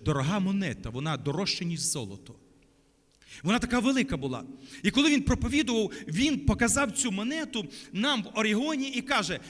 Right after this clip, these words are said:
«Ви знаєте, це п'ять американських центів».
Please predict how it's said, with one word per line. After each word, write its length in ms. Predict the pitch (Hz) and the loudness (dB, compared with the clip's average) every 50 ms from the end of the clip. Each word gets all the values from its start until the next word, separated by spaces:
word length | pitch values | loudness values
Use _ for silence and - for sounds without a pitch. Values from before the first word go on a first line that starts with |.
| - - - | -18 -10 -2
«Ви 100 | 175 254 | 0 2
знаєте, 500 | 233 - - 294 339 339 311 - - 247 | 4 4 4 4 2 2 2 2 0 0
це 200 | - - - 233 | 2 4 2 2
п'ять 420 | 254 - - 277 330 330 320 - 311 | 2 2 0 2 2 2 2 0 0
американських 680 | 247 240 254 262 254 277 277 269 262 - - 262 - - | 0 2 0 0 2 0 2 2 2 2 2 0 -2 0
центів». 520 | - - 202 160 135 - - 123 110 98 | 0 0 0 -2 -4 -6 -8 -10 -12 -12